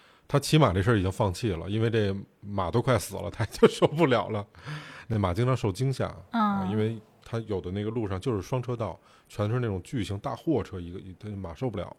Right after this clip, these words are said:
Speaker 2: 嗯。
Speaker 1: 而且像你刚才说的，你照顾那个马要带饲料啊什么那些东西，很麻烦。
Speaker 2: 对。
Speaker 1: 他不，不，觉得可能这个也不太负责任对这个马，所以他就把，把马送给他的一个朋友，他买了一辆自行车，现在一直在。
Speaker 2: 啊。
Speaker 1: 对，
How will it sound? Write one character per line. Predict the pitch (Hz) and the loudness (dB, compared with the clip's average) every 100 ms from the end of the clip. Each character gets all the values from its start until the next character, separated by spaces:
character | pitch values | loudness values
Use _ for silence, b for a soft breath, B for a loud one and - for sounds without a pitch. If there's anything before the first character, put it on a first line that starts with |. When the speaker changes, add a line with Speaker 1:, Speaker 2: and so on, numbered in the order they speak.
| _ | _
Speaker 2:
嗯。 | 226 220 214 214 214 | -2 0 2 -2 -2
Speaker 1:
而 | 104 | 0
且 | 104 98 98 | 0 0 -4
像 | - 95 | -4 -4
你 | |
刚 | 90 | -2
才 | 98 | -4
说 | 104 110 | -2 -2
的， | 98 | -2
你 | 90 92 92 | -4 -8 -10
照 | - 113 | -4 -2
顾 | 98 | -2
那 | 107 | -2
个 | 104 | -2
马 | 92 85 | -2 -4
要 | 90 | -6
带 | 107 | -4
饲 | 95 - 107 | -4 -4 -2
料 | 110 107 | 0 0
啊 | 87 78 | -2 -6
什 | |
么 | 85 | -8
那 | 92 | -8
些 | 87 87 | -8 -8
东 | 92 | -8
西， | 85 90 - B B B B | -10 -14 -18 B B B B
很 | 107 | 0
麻 | 90 85 98 | 0 -2 -2
烦。 | 110 87 - - | -4 -4 -10 -10
Speaker 2:
对。 | 240 196 - - | -6 -4 -6 -8
Speaker 1:
他 | 101 | -8
不， | 92 98 | -8 -14
不， | 95 101 101 - | -14 -18 -18 -10
觉 | 104 101 | -4 -2
得 | |
可 | 104 87 | -2 -4
能 | 85 87 | -6 -6
这 | 101 | -6
个 | 92 | -6
也 | 85 | -8
不 | - | -6
太 | 95 101 | -4 -4
负 | - | -4
责 | 92 85 | -4 -4
任 | 82 | -4
对 | 92 | -4
这 | 87 | -6
个 | 85 | -6
马， | 85 - 107 - | -10 -14 -20 -16
所 | - | -8
以 | 92 | -4
他 | 101 | -4
就 | |
把， | 92 90 92 - - _ 92 | -2 -4 -6 -12 -20 _ -8
把 | 95 | -4
马 | 98 87 | -2 -4
送 | - | -6
给 | 92 | -6
他 | 82 | -4
的 | 92 | -6
一 | 92 | -6
个 | |
朋 | 90 87 78 | -8 -12 -12
友， | 87 - b b b | -12 -14 b b b
他 | - | -8
买 | 101 85 | -6 -4
了 | 82 | -6
一 | |
辆 | 104 | -8
自 | 95 | -6
行 | 101 | -8
车， | 98 131 | -6 -8
现 | - | -8
在 | 85 90 | -12 -14
一 | 98 | -14
直 | 87 85 | -16 -14
在。 | 87 90 - | -12 -12 -10
Speaker 2:
啊。 | - 214 214 233 226 - _ | -2 0 0 -2 -6 -10 _
Speaker 1:
对， | - 82 | -8 -8